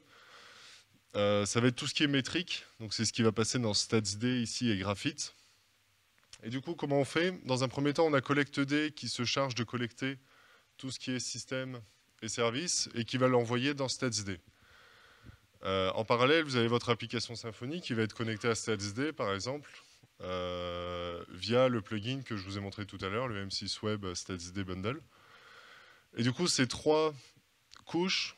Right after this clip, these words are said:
vont envoyer leurs métriques tous dans stats D. Ensuite, stats D, euh, comme je vous ai dit, fait tampon et les envoie à Graphite tous les X temps.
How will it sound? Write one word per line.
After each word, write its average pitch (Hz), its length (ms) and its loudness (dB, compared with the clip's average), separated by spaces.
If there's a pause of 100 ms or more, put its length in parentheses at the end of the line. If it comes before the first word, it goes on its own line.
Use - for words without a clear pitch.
vont 120 240 4
envoyer 131 360 6
leurs 127 180 4
métriques 120 580 -2 (460)
tous 143 220 -2
dans 127 140 2
stats 117 200 -2
D. 92 260 -2 (300)
Ensuite, 123 320 -4
stats - 260 4
D, 135 420 4 (720)
euh, 92 220 0
comme 104 140 -4
je 101 120 -4
vous 110 100 2
ai 113 40 8
dit, 113 160 0
fait 95 140 -4
tampon 151 420 0
et 120 80 4
les 113 180 4
envoie 131 360 2 (200)
à 110 80 -4
Graphite 107 640 -6
tous - 120 -10
les 123 200 -2 (100)
X - 320 -6
temps. 95 140 -12